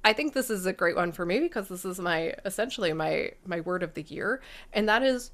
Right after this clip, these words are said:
showing up for yourself over and over and over again. When you have committed to yourself, showing up for yourself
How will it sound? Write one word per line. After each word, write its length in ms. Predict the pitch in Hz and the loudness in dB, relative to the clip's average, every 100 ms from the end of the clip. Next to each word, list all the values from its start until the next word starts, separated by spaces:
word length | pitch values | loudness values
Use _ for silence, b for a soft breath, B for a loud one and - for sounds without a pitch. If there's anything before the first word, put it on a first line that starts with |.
| - | -12
showing 460 | - 202 196 254 | -2 2 2 2
up 140 | 262 - | 0 -2
for 100 | 277 | -6
yourself 640 | 294 294 202 156 160 - - - | -4 -4 4 4 2 -6 -8 0
over 320 | 196 180 190 | 2 4 2
and 140 | 180 | 4
over 340 | - 165 165 160 | 0 -2 -2 -2
and 120 | 156 | -2
over 300 | - 156 - | -4 -4 -4
again. 400 | - - - - b - | -4 -4 -6 -6 b -10
When 120 | 180 | -4
you 80 | 175 | -2
have 160 | 180 190 | -2 -4
committed 460 | 202 185 190 220 226 | -2 2 4 4 2
to 120 | 233 | -4
yourself, 720 | 226 220 - - 190 - - b b b b - | -4 -2 0 0 0 -10 -20 b b b b -14
showing 480 | - - 180 185 190 | -6 2 4 4 2
up 140 | 143 | -2
for 120 | - 170 | -2 -4
yourself 640 | 156 - - - - | -4 -4 -6 -6 -12